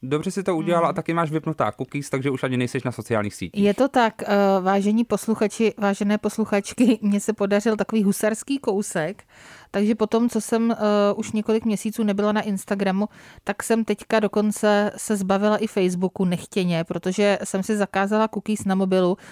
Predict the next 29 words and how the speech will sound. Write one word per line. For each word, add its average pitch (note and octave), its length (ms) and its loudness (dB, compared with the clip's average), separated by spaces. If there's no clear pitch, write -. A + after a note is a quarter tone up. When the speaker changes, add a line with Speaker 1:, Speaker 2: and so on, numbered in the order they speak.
Speaker 2:
a F3+ 60 -4
zapomněla G3+ 440 2
jsem, G#3 200 2
jak F#3+ 160 0
se G3+ 140 -2
to G#3 320 2
znovu, G3+ 680 2
eh, F3 40 -6
znovu G3 240 0
odzakáže F#3 960 0
a F#3 60 -4
teď G3 200 -2
se G#3+ 140 -2
už G3+ 120 -4
nedostanu, F#3+ 420 -2
prosím F3 300 -4
vás, E3+ 220 -4
ani E3 160 -4
na C#3+ 60 -4
Facebook. D3+ 500 -10
Hmm. F#3 300 -12
Speaker 1:
Dobře C#3 240 0
si D3+ 120 -2
udělala. A2 480 0
Já C#3 220 2
zmíním E3 400 0
z - 100 -10
těch - 200 -6
cen C#3 200 -2